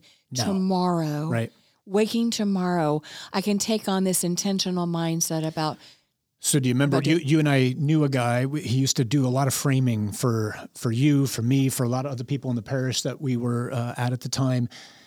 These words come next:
Speaker 1: And I remember going in, I, I brought him some paintings for him to frame, and we got talking about, maybe I was on my way to a, celebrate a wedding, I don't remember, but marriage came up, and he told me the story of, he had, um, he had married,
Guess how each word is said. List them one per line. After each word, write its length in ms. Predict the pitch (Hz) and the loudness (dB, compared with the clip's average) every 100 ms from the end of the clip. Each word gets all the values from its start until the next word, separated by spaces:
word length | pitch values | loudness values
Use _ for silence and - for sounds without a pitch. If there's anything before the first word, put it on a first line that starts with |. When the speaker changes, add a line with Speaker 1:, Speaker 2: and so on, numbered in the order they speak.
| _ _ | _ _
Speaker 1:
And 300 | 127 127 120 - | 0 0 0 -2
I 60 | - | 0
remember 280 | 135 156 143 | 0 2 2
going 260 | 143 147 | 2 2
in, 160 | 147 147 - | 2 0 -4
I, 100 | 120 _ | -8 _
I 60 | 131 | -4
brought 180 | 123 135 | -2 -2
him 60 | 127 | 0
some 340 | 135 117 110 _ _ _ - | 0 0 -2 _ _ _ -4
paintings 440 | 165 151 151 143 | 0 2 2 2
for 100 | - | 2
him 140 | 123 131 | 0 0
to 60 | |
frame, 460 | 123 - 135 135 127 | -2 -2 2 2 2
and 80 | 117 | 2
we 60 | |
got 140 | 127 123 | -2 -2
talking 340 | - 151 - | -4 -2 0
about, 340 | 120 120 120 - - _ _ _ | 0 -2 -4 -12 -20 _ _ _
maybe 140 | 143 131 | -4 -2
I 40 | |
was 100 | 123 | 0
on 100 | 127 | 0
my 100 | 117 | 0
way 160 | 113 117 | 0 0
to 140 | 107 | -2
a, 60 | 104 - _ | -4 -10 _
celebrate 360 | - 127 120 | -4 -2 -2
a 60 | 110 | -4
wedding, 340 | 113 110 110 | -4 -4 -4
I 40 | 107 | -6
don't 140 | - | -6
remember, 440 | 113 113 110 104 - _ | -4 -4 -6 -8 -12 _
but 100 | 123 | -6
marriage 400 | 127 147 160 123 | 0 2 2 0
came 220 | - 120 | -2 -4
up, 220 | 120 107 - | -4 -6 -8
and 80 | 120 | -8
he 60 | |
told 240 | 117 151 156 | -4 -2 -2
me 60 | |
the 120 | 135 113 | -2 -4
story 500 | - 143 139 123 117 | -2 -2 -4 -6 -8
of, 260 | - - - _ _ _ _ _ _ _ | -10 -14 -18 _ _ _ _ _ _ _
he 180 | 151 | 0
had, 320 | 127 139 120 120 | 2 0 -2 -6
um, 360 | 110 107 113 _ _ _ | -8 -8 -12 _ _ _
he 140 | 143 | -2
had 120 | 131 | 0
married, 540 | 127 151 156 151 135 | 2 2 4 2 0